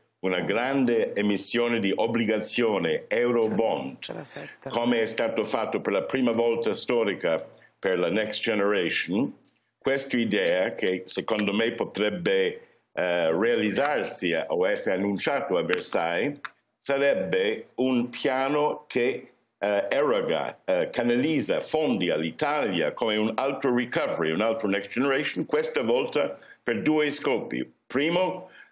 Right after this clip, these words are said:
Speaker 1: per aiutare l'Italia a, eh, ridurre il costo e soprattutto l'indipendenza del
Speaker 2: Sì.
Speaker 1: gas russo e nel tempo anche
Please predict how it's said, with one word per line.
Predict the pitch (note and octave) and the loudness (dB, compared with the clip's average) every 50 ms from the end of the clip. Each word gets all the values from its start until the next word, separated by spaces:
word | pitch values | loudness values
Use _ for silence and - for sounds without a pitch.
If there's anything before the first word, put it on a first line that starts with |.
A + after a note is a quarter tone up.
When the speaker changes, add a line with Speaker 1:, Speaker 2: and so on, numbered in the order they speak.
| _ | _
Speaker 1:
per | - A#2+ A#2 A2 A2+ | -2 0 2 2 4
aiutare | A2+ G#2+ G#2+ G#2 G2+ G2 - C#3 C3 C#3 C#3 D3+ D3 | 2 2 2 2 2 2 2 0 2 2 2 2 2
l'Italia | B2+ A2 G2+ G#2+ - B2 A2+ A#2+ B2 C3 C3+ C3+ C3 B2+ B2+ - - - - | 0 0 -2 -2 -2 0 0 2 0 0 2 2 2 2 0 0 -4 -6 -4
a, | - - G2+ G2 G2 F#2+ - - _ _ _ _ _ _ | -2 0 0 0 0 -2 -6 -12 _ _ _ _ _ _
eh, | - F2+ F#2 F2+ E2 G2 | -2 0 2 2 2 2
ridurre | G#2 G2+ F2 F2 E2+ A#2 B2 B2+ B2+ B2+ B2+ B2 B2+ - - - | 2 0 0 2 2 2 4 4 4 2 2 2 0 0 -2 0
il | F#2+ F#2+ F#2+ - | 0 0 -2 -2
costo | - B2+ B2+ C3+ C3+ - - - - B2+ A#2+ A#2+ A2+ - | -2 -2 -2 0 0 -2 -4 -2 0 2 2 4 4 2
e | F#2+ F#2+ F#2+ F2+ | 2 0 0 -2
soprattutto | - - - G2 - - F#2 - D3 C3+ G2+ G#2 | -4 -4 -6 -4 -4 -4 -4 -2 -2 -2 0 0
l'indipendenza | F#2+ F#2+ F#2 E2+ F#2 E2 G2 G2 F#2 A#2+ B2+ A#2+ G2+ - - - E2 D2+ - | 0 0 0 -2 0 0 0 0 2 0 0 0 0 -2 -2 0 0 0 -2
del | - - F2 F2 E2+ D#2+ D#2+ D#2 - | -2 0 0 2 2 2 2 0 0
Speaker 2:
Sì. | - F#2 F#2+ E2+ | 0 0 0 0
Speaker 1:
gas | F2+ F2 E2+ - - F#2 | 0 0 0 -2 -2 -2
russo | F#2 F#2+ G2 G2 - - C3 B2+ | -2 -2 -2 -2 0 0 2 2
e | - A2 | 2 2
nel | A2 A2 A#2+ A#2+ A#2+ | 2 2 0 0 0
tempo | - B2+ B2+ B2+ B2+ B2+ - - A2+ - | 0 0 0 0 0 0 0 0 0 0
anche | - G#2+ A2+ A#2 A2+ A#2+ B2 B2 A#2 A2+ - | 0 0 0 -2 -2 -2 -2 -2 -2 -2 -4